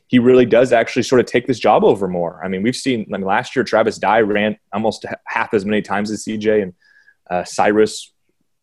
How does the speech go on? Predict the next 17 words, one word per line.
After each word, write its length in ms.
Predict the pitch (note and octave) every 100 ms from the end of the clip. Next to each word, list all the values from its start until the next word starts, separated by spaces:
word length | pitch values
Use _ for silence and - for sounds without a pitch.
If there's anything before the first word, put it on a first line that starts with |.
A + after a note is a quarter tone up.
| _ _
wasn't 240 | A2 G#2 F#2+
that 220 | G2+ -
far 100 | G#2+
behind. 380 | F#2+ G2 F#2+ G2
He 80 | G2+
ran 180 | G2
it, 80 | G2
it 60 | -
was 80 | G2
a 60 |
hundred 260 | G2 A#2 G#2+
ninety-seven, 560 | G2+ G2+ - G#2+ G2+ F#2
one 160 | G2
oh 140 | G2 F#2+
seven, 320 | - G2 F#2+
and 100 | F#2
eighty-five, 640 | F#2+ F2+ G2 G2+ F#2+ F2